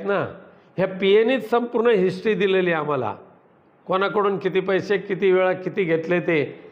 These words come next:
आणि गद्दारी केली. म्हणजे गद्दारीची तेरा सर्टिफिकेट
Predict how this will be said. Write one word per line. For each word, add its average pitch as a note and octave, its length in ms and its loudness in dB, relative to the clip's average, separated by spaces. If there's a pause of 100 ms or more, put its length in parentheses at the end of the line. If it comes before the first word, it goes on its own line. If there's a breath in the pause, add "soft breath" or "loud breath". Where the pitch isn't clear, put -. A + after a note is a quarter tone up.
(120)
आणि E3+ 180 0
गद्दारी E3+ 380 -2
केली. D3 420 -2 (320 loud breath)
म्हणजे - 460 -6 (380 loud breath)
गद्दारीची G3+ 760 0
तेरा G3+ 460 0
सर्टिफिकेट G3+ 680 -2